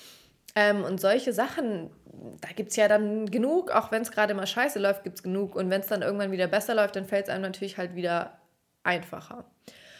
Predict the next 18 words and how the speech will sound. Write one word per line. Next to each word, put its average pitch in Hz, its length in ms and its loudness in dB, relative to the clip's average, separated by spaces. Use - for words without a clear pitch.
Auf - 120 4
jeden 277 180 4
Fall 269 140 4
kann 240 160 4
ich 226 80 0
das 220 120 -4
nur 214 100 0
jedem 202 260 0
empfehlen. 240 720 0
Ähm, 185 760 0
mich 233 280 2
hat's, 226 400 0
also 180 240 0
mir 208 180 2
hat's 202 120 -2
bessere 185 260 -2
Laune 185 240 0
bereitet. 208 640 0